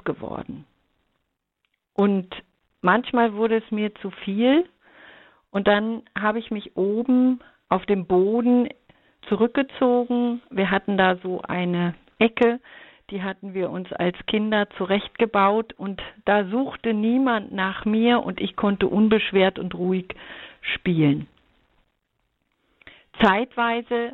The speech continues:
hatten wir in unserer Familie auch so eine Art Au-pair, die passte dann auf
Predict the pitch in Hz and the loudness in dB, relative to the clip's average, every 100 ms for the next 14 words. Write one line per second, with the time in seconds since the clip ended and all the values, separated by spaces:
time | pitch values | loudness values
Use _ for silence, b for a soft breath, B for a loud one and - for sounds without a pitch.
0 | 269 202 202 220 214 190 - 196 202 196 | -12 -8 -6 -6 -4 -4 -4 -4 -2 -2
1 | 196 196 202 214 214 - 185 202 - - | -2 0 4 4 4 2 0 -2 -4 -2
2 | 180 180 - 185 - 180 - - 196 220 | 0 2 2 2 -2 -14 -8 -2 0 2
3 | 240 262 B B B - 208 202 196 - | 0 -2 B B B -12 -8 -2 -2 -2
4 | 220 202 180 175 - 185 180 | -6 -2 -2 -4 -6 -2 -2